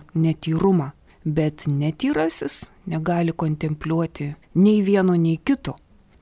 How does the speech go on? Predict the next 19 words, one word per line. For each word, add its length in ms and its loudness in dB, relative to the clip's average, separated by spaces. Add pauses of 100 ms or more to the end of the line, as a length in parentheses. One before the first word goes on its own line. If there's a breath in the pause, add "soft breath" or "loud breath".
Tai 480 2 (120)
va 200 -2
šita 400 -2
citata 600 -2
mums 280 0
pasako, 560 -4
kad 200 -6
mes 300 0
esame 460 -4
tame 480 -2
viduryje, 680 -2 (200)
kada 260 -2
mes 460 0
tyrumo 600 -2 (300)
bijom, 560 0 (320)
netyrumas 960 2
nemažiau 540 2
gąsdina, 680 0 (340)
nes 380 4